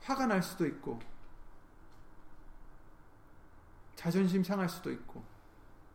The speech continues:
떠날 수도 있었겠지만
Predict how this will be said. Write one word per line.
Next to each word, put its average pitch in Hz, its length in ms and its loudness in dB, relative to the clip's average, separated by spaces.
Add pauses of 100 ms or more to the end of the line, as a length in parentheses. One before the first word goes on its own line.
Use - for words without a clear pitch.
(1600)
떠날 214 280 6
수도 - 260 4
있었겠지만 151 960 -2